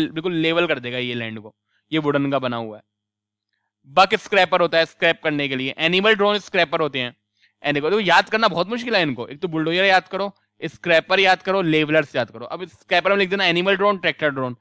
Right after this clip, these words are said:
लेवलर में लिख देना एनिमल ड्रोन, ट्रैक्टर ड्रोन, फिर आपको क्लोरर ट्रैक्टर आ जाएगा। ये जैसे एक लेवलर ये दिखा रखा है, ये आपका लेवलर है basically, ये बोर्ड होता है, इसके ये आपका हैंडल होता है और ये चेन होती है। तो इस तरीके से लेवल करता है, इसके बाद किसी के चेन के साथ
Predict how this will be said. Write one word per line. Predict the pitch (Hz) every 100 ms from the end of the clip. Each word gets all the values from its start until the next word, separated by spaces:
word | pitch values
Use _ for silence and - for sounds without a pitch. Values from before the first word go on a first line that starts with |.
| _ _
लेवलर | 143 160 175 190
में | 196
लिख | 185
देना | 190 180
एनिमल | 165 180 190
ड्रोन, | 190 190
ट्रैक्टर | 160 139 147
ड्रोन, | 131 123 _ _
फिर | 180
आपको | 180 190
क्लोरर | 185 175 180
ट्रैक्टर | 190 175 - 170
आ | 151
जाएगा। | 135 123 120 _ _ -
ये | 120 - _ -
जैसे | 160 202 185
एक | 190
लेवलर | 185 180 180 185
ये | 190
दिखा | 170 160
रखा | 160 156
है, | 160
ये | 165
आपका | 170 - 180
लेवलर | 165 160 165 175
है | 175
basically, | 165 175 180 185 131 _ _
ये | 160 160
बोर्ड | 147 175 180
होता | 175 180
है, | 160 147
इसके | - 170
ये | 160 165 151
आपका | 120 151 - 147
हैंडल | 147 156 180
होता | 175 165
है | 165
और | 156
ये | 165
चेन | - 131 117
होती | 107 104
है। | 104 _ _ _
तो | 175
इस | 175
तरीके | 185 190
से |
लेवल | 180 170 180
करता | 175 160 180
है, | 175
इसके | - 180
बाद |
किसी | 175 160 175
के | 170
चेन | 175 160
के | 170
साथ | 175